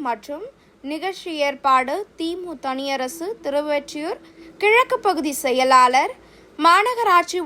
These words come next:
ஒண்ணாவது மண்டல குழு தலைவர் அவர்கள், கேபிள் டி வி எம் ராஜா, பதிமூணாவது வார்டு வட்டக்கழக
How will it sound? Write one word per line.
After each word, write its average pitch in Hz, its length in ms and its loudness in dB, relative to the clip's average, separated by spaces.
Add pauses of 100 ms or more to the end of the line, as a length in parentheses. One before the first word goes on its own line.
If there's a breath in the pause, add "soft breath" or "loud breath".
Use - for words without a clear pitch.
ஒண்ணாவது 311 500 -2
மண்டல 285 260 -4 (120)
குழு 285 200 -4 (100)
தலைவர் 254 380 -2 (140)
அவர்கள், 247 460 0 (680 loud breath)
கேபிள் 359 480 4
டி 330 100 -4 (140)
வி 320 140 -2 (400)
எம் 311 100 -2 (220)
ராஜா, 277 360 4 (220)
பதிமூணாவது 277 800 -2
வார்டு 269 380 2
வட்டக்கழக 262 580 -4